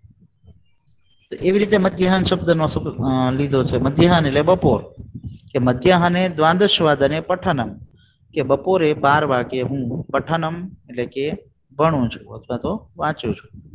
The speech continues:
અને છેલ્લે તમારે કરોમી શબ્દ લગાડવો પડે. બરાબર? મધ્યાહને દ્વાદશ વાદને પઠનમ કરોમી. ઓકે?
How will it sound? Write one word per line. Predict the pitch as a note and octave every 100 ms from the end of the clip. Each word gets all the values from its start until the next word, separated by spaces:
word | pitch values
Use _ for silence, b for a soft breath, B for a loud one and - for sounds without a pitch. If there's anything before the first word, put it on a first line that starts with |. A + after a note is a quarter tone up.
| -
અને | B2 A#2+
છેલ્લે | A#2 - D#3 E3
તમારે | D3+ C3+ B2+
કરોમી | B2 C#3+ D#3+ D#3+ D3+
શબ્દ | C#3 - B2 D3 - - - -
લગાડવો | B2 A#2 A#2 A2+ C#3 G3+ - - -
પડે. | B2 G2 - - - - - - - -
બરાબર? | A#2+ D#3+ - - b _ -
મધ્યાહને | B2+ D#3 E3+ F#3 G3+
દ્વાદશ | E3+ D#3 F3 F3
વાદને | E3+ D#3 D#3+ E3
પઠનમ | D#3+ C#3 C3+ C3+ D#3+ A3+ - - -
કરોમી. | C3+ A#2+ A2+ A#2+ A#2 F#2 - - _ _ _ _ - _ _ _ _ _ _ _ - -
ઓકે? | B2 - F#3+ A3+